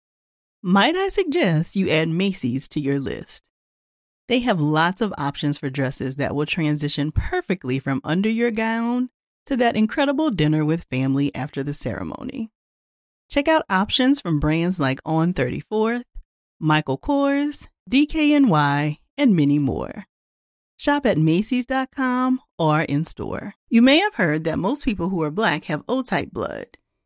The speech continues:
O is commonly needed for emergencies. But did you know one in three of us is a match for patients with sickle cell disease? Regardless of blood type, every day our blood saves lives and eases the pain of those living with sickle cell.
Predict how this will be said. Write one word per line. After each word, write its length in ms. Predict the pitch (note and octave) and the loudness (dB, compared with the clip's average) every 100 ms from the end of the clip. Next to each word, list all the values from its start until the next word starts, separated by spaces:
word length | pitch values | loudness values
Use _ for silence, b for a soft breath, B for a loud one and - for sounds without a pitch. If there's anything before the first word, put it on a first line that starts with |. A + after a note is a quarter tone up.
| - | 0
O 200 | C4 D4 | 4 4
is 120 | A#3 | 2
commonly 540 | - C4 C#4 D4+ C#4+ C#4 | 0 2 2 4 4 4
needed 340 | F#3 F#3 F#3 | 2 0 -2
for 200 | D#3+ D#3 | -2 -2
emergencies. 880 | D#3 C#3+ C3 - - - - - _ _ _ _ - | 0 -2 -4 -8 -8 -10 -14 -16 _ _ _ _ -2
But 120 | A3 | 2
did 200 | C#4 D4 | 2 2
you 160 | F4+ C#4+ | 4 4
know 200 | D4 F3+ | 4 4
one 260 | E3 G3+ | 2 0
in 100 | G3+ | 0
three 200 | B3+ C#4+ | 0 2
of 120 | G3+ | 2
us 200 | D#3 D3+ | 0 -2
is 140 | - E3 | -4 -4
a 80 | D#3+ | -2
match 320 | D#3+ E3+ G#3+ | -2 -4 -4
for 140 | F#3+ | -6
patients 440 | F#3 E3+ F3+ G3 - | -2 -2 -2 -6 -6
with 140 | D3+ | -6
sickle 300 | - F#3 A3 | -6 -4 -4
cell 240 | B3 B3 | -2 -4
disease? 640 | A#3+ B3 C4 C4+ C4+ C#4 - _ _ _ _ - | -4 -4 -2 0 -2 -6 -18 _ _ _ _ -2
Regardless 520 | C#4 C4+ E4 D4 - | 2 4 2 2 0
of 160 | E3 | -2
blood 240 | D3+ D3+ D3 | -2 -2 -2
type, 340 | E3 D#3 - - | -4 -6 -6 -2
every 240 | D4 E4+ | 0 0
day 260 | A#3 F#3 F#3+ | -2 -2 0
our 200 | E3+ F#3 | 0 0
blood 280 | E3 E3 E3 | -2 -4 -2
saves 300 | D#3+ D3+ D3+ | -2 -2 -2
lives 560 | D3+ C#3+ - C#2+ F3+ | -2 -2 -4 -8 -6
and 180 | F#3 - | -4 -2
eases 340 | B3+ C4+ C4+ | -2 -2 -4
the 120 | B3+ C4+ | -4 -2
pain 380 | E3 C#3+ C#3+ | 0 0 0
of 160 | - D#3 | -2 -4
those 280 | D3+ D#3+ E3 | -4 -4 -4
living 280 | D3 D3+ D3 | -4 -2 -4
with 100 | D3+ | -4
sickle 300 | C#3+ - - | -8 -8 -10
cell. 480 | - - - G3 | -10 -12 -12 -16